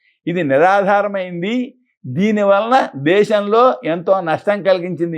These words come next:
విభేదం కలిగింది, ప్రపంచానికి కూడా ఇది నష్టాన్ని కలిగించింది. అటువంటి నిరాధారమైనటువంటి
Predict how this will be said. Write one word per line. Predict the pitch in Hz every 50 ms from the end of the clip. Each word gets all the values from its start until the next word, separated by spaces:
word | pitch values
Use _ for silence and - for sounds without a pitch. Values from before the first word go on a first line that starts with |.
| 151 156
విభేదం | 156 147 196 208 214 214 175 156 - 151 180
కలిగింది, | 175 175 170 175 170 170 170 175 156 - - _ _ _ _ _ _
ప్రపంచానికి | - 123 131 - 180 202 202 - 214 208 214 214 165 -
కూడా | 208 208 214 220
ఇది | 208 196 185 180
నష్టాన్ని | 180 175 - 180 175 170 156 143
కలిగించింది. | 156 151 147 156 151 127 139 143 143 147 156 135 117 - - _ _ _ _ - 127
అటువంటి | 151 143 175 185 196 208 214 175 208 196 165 156 - - - _ _ - -
నిరాధారమైనటువంటి | 143 151 175 185 196 202 202 202 196 208 196 196 196 202 196 196 196 196 196 190 151 175 180 180 170 175